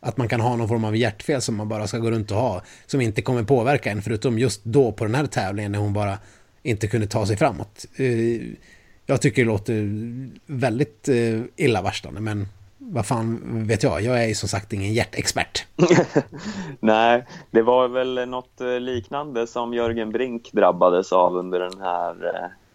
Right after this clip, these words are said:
Speaker 2: legendariska kollapsen i stafetten där.
Speaker 1: Precis, så att,
Speaker 2: Eh,
Speaker 1: eh, ja,
Speaker 2: det är ju
Speaker 1: eh,
Speaker 2: inte första gången.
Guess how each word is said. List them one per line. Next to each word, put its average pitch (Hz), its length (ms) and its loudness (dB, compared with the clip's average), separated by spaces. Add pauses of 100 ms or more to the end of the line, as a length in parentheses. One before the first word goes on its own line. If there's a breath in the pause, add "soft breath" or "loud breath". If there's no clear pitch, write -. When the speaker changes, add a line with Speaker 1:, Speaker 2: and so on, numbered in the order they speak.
(140)
Speaker 2:
legendariska 90 1300 4
kollapsen 101 680 0
i 92 80 -4
stafetten 90 720 0
där. - 220 -8 (280)
Speaker 1:
Precis, - 640 -4
så - 200 -4
att, 107 240 -4 (160)
Speaker 2:
Eh, 117 200 6
Speaker 1:
eh, 110 220 2 (340)
ja, 139 440 2
Speaker 2:
det - 140 2
är 113 40 8
ju 120 60 8
Speaker 1:
eh, 123 60 6
Speaker 2:
inte 123 200 2
första 123 320 4
gången. 98 400 0